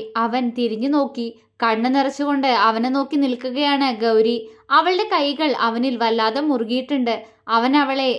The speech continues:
എന്താ എന്ന പോലെ നോക്കി. സ്നേഹം എന്താന്ന് പഠിപ്പിച്ചിട്ട്, സ്നേഹിക്കാൻ പഠിപ്പിച്ചിട്ട് നിങ്ങളില്ലാതെ പറ്റില്ലാന്ന് എനിക്ക് മനസ്സിലാക്കി തന്നിട്ട് എന്റെ പുറകെ ഇങ്ങനെ നടന്നിട്ട് ഇപ്പൊ എന്നെ വേണ്ട നവീനേട്ടാ, എന്നെ സ്നേഹിക്കാൻ കൊള്ളില്ലേ?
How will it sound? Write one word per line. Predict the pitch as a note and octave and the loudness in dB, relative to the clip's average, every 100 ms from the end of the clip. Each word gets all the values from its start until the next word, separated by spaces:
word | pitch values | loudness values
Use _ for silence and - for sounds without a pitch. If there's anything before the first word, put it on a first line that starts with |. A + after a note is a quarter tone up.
| A3+ | -2
എന്താ | A3 A3+ | -2 -2
എന്ന | B3 B3+ | 0 0
പോലെ | B3+ D4 | 0 0
നോക്കി. | D4+ C#4 C4 B3+ B3 - _ _ _ _ | 2 0 -2 -6 -8 -12 _ _ _ _
സ്നേഹം | - C4 B3 B3 | -6 -2 0 2
എന്താന്ന് | D#4+ D4 D4+ E4 | 2 2 2 2
പഠിപ്പിച്ചിട്ട്, | E4 D#4 D#4 D#4 F4+ F4+ F#4 - _ - | 0 0 -4 -6 -6 -6 -10 -16 _ -6
സ്നേഹിക്കാൻ | C4 C4+ D4 D4+ F#4 | 0 4 4 4 0
പഠിപ്പിച്ചിട്ട് | G#4 F#4+ F4 F#4 G4 G4 F#4+ - _ | 0 -2 -2 -2 0 -2 -4 -10 _
നിങ്ങളില്ലാതെ | B3+ B3 B3 B3+ C#4 D4 D#4 | 0 4 4 4 2 2 0
പറ്റില്ലാന്ന് | C#4+ - C#4+ D#4 F4 | 0 0 0 0 0
എനിക്ക് | E4 F4+ E4+ | -4 -4 0
മനസ്സിലാക്കി | C4+ C#4 F#4 F#4 G#4 | 0 -2 -4 -4 -2
തന്നിട്ട് | G#4 F4+ F4+ D#4 G4 G#4+ _ _ _ - | 0 0 -2 -4 -8 -10 _ _ _ -6
എന്റെ | F#4 G#4 | -4 -2
പുറകെ | A#4+ G4 E4+ F#4 | 2 4 4 2
ഇങ്ങനെ | G#4 A#4 A#4 G#4+ | -2 -2 -2 0
നടന്നിട്ട് | F4 E4 E4+ D4+ G#4+ - - - | 0 0 -2 -2 -4 -4 -14 -12
ഇപ്പൊ | A3+ C4+ | -4 -2
എന്നെ | C#4 | -2
വേണ്ട | E4 C4+ C4 C#4+ | 0 2 2 2
നവീനേട്ടാ, | F4+ D4+ C#4 C4 C4 B3+ E4+ - - _ _ _ | 0 0 0 0 -2 -2 -4 -4 -20 _ _ _
എന്നെ | D4+ F#4 | -2 0
സ്നേഹിക്കാൻ | D#4 F4+ F4+ F4+ G#4 G4+ | -2 -4 -2 -2 -2 0
കൊള്ളില്ലേ? | F#4+ F4+ F#4+ D4+ D4 | 2 4 4 4 2